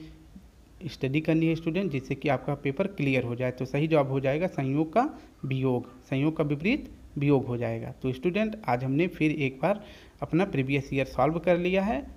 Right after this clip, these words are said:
आप सभी से रिक्वेस्ट है कि प्लीज़ वीडियो को एक लाइक ज़रूर दे दिया करें और अच्छा लगे तो प्लीज़ शेयर करें, सब्सक्राइब करें, बेल आइकन प्रेस ऑन करें। तो चलिए फिर कल मिलते हैं। आज,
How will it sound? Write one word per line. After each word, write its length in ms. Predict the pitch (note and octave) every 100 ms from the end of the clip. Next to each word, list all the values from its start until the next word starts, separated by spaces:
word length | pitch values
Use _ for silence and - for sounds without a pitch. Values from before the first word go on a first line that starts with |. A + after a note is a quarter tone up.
| - C#3+
आप 100 | B2+
सभी 240 | C3+ C#3
से 140 | C#3
रिक्वेस्ट 420 | C3+ C3 F#3 G3+ A3+
है 60 |
कि 100 | G#3+
प्लीज़ 280 | - D#3 F#3
वीडियो 320 | D3 C3+ C#3
को 140 | C#3 C#3+
एक 280 | D3+ C3+
लाइक 240 | B2+ C3 C3
ज़रूर 260 | C3+ C#3+ D3+
दे 180 | D#3 D3+
दिया 220 | D#3+ D#3+
करें 240 | F3+ F#3 A3+ - - -
और 100 | C#3
अच्छा 220 | C3 C3
लगे 220 | C#3+ C#3 C3+
तो 120 | -
प्लीज़ 400 | - D3+ E3 E3
शेयर 300 | - B2+ C3+
करें, 320 | E3 E3+ G#3+ G#3+ - - -
सब्सक्राइब 480 | C3+ - C#3+ F3+ F3+
करें, 260 | G3 G#3+
बेल 180 | D3 C#3
आइकन 240 | C#3 C3+ B2+
प्रेस 300 | - G#3+ - -
ऑन 180 | C3+ A#2+
करें। 240 | - - - - - -
तो 80 | C#3
चलिए 320 | D3 E3+ G3
फिर 200 | - E3+
कल 200 | D3+ F3+
मिलते 300 | G3 F#3+ G3+
हैं। 180 | G#3+ -
आज, 160 | B2